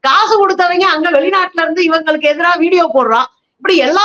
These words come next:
பக்கத்துலயும் அடி வாங்குற கும்பலுக்கு என்ன திடீர்னு ரோசம்? திடீர்னுலாம் ரோசம் வரப்படாது. அமைதியா என்ன நடக்குதுன்னு பார்த்து அதுக்கேத்த மாதிரி பிளான் பண்ணி வாங்குற அடிய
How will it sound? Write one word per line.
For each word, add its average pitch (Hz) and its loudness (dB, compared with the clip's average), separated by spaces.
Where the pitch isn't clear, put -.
பக்கத்துலயும் 415 0
அடி 370 0
வாங்குற 359 0
கும்பலுக்கு 349 -4
என்ன 359 -4
திடீர்னு 349 0
ரோசம்? 330 0
திடீர்னுலாம் 381 2
ரோசம் 370 2
வரப்படாது. 285 0
அமைதியா 359 2
என்ன 330 0
நடக்குதுன்னு 349 -2
பார்த்து 320 0
அதுக்கேத்த 349 -2
மாதிரி 370 0
பிளான் 330 0
பண்ணி 349 -2
வாங்குற 359 2
அடிய 359 0